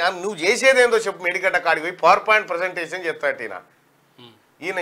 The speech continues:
Speaker 1: నువ్వు చేస్తావు power point
Speaker 2: ఎట్లా
Speaker 1: ప్రజెంటేషన్.
Speaker 2: చంపినా చెప్తాడు అన్నట్టు.
Speaker 1: ఎట్లా చంపినా, ఎట్లా murder చేసినా,
Speaker 2: ఉమ్.
Speaker 1: ఎట్లా మింగిన కోట్ల రూపాయలని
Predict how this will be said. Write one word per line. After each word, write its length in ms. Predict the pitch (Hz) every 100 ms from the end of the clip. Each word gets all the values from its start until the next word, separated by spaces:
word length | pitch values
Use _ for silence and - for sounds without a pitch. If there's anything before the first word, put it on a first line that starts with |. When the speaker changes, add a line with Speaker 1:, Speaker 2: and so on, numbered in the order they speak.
| 165
Speaker 1:
నువ్వు 120 | 190
చేస్తావు 400 | 165 214 220 214
power 300 | 160 170 175
point 180 | 175 156
Speaker 2:
ఎట్లా 120 | 139
Speaker 1:
ప్రజెంటేషన్. 340 | 139 135 185 190
Speaker 2:
చంపినా 220 | 196 202
చెప్తాడు 320 | - 175 160
అన్నట్టు. 240 | 147 113 -
Speaker 1:
ఎట్లా 220 | 143 220 202
చంపినా, 320 | 196 180 202
ఎట్లా 240 | 202 175 190
murder 320 | 180 180 165
చేసినా, 320 | 165 160 180 214 -
Speaker 2:
ఉమ్. 200 | 147 135 _ 123
Speaker 1:
ఎట్లా 260 | 147 214
మింగిన 360 | 180 190 208 196
కోట్ల 300 | - 175 175
రూపాయలని 380 | 165 165 170